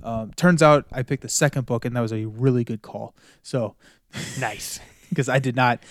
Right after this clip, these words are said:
Speaker 1: I was like, "Wow, I forgot about this." And then, like, I, I, like, logged in on Goodreads. I was like, "Book two." I was like, "Oh,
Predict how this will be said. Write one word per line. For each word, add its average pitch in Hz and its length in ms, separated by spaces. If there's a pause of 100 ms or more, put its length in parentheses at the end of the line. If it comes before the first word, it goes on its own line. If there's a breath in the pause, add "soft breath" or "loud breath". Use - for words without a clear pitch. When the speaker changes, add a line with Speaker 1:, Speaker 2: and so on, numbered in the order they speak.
(160 loud breath)
Speaker 1:
I 147 80
was 151 120
like, 131 160 (100)
"Wow, 120 300
I 110 80
forgot 123 260
about 113 220
this." 117 200
And 127 140
then, 139 80
like, 127 160
I, 120 300
I, 123 100
like, 117 200
logged 120 280
in 123 80
on 107 140
Goodreads. 117 460
I 113 40
was 113 120
like, 120 180
"Book 190 180
two." 254 300
I 131 40
was 131 80
like, 127 200
"Oh, 151 320